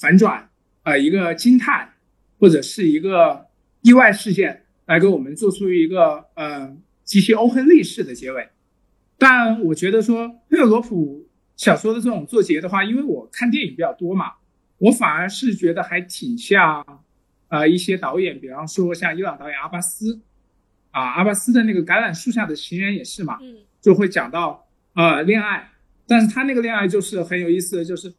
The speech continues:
Speaker 1: 男主人公向女主人公，嗯，告白了，最后他就是一个大远景，然后你就看到一个远方有一个人物的小点蹦蹦跳跳的，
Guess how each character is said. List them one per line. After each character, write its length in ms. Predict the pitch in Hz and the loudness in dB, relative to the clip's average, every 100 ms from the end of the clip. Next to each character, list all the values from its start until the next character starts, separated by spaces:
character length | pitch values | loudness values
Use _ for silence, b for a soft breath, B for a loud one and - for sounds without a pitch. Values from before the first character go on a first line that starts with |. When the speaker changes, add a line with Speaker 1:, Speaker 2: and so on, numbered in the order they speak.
| _ _ | _ _
Speaker 1:
男 160 | 185 220 | 2 4
主 100 | 196 | 4
人 120 | 165 | 0
公 100 | 208 | -2
向 220 | 220 190 | -2 -2
女 100 | 175 | -4
主 120 | 185 | -8
人 160 | 143 160 | -10 -8
公， 240 | 185 202 - _ _ _ | -6 -8 -14 _ _ _
嗯， 200 | 170 160 160 | -2 0 0
告 140 | 233 | 0
白 220 | 170 131 | 0 -6
了， 180 | 165 165 _ _ _ - | -8 -12 _ _ _ 4
最 120 | 370 | 6
后 380 | 285 277 240 _ | 6 4 -4 _
他 120 | - 285 | -8 -4
就 100 | 294 | -4
是 160 | 262 | -2
一 80 | 220 | -2
个 60 | 220 | 0
大 180 | 262 202 | 0 2
远 220 | 170 202 | 0 -2
景， 240 | 214 151 | -4 -8
然 100 | 165 | -4
后 80 | 214 | 0
你 100 | 208 | 0
就 140 | 175 | 0
看 160 | 214 262 | -2 -2
到 100 | 214 | 0
一 120 | 180 | 0
个 260 | 214 220 208 | -2 -2 -4
远 320 | 190 - 349 | -4 -4 -4
方 140 | 240 | -4
有 120 | 226 139 | -2 4
一 60 | |
个 100 | - | 6
人 160 | 165 165 | 4 -4
物 60 | |
的 80 | 208 | -8
小 180 | - 170 | -8 -6
点 140 | 196 - | -8 -4
蹦 160 | 254 | 0
蹦 140 | 233 208 | 0 0
跳 140 | 247 | -2
跳 260 | 240 262 | -2 -2
的， 140 | 190 | -2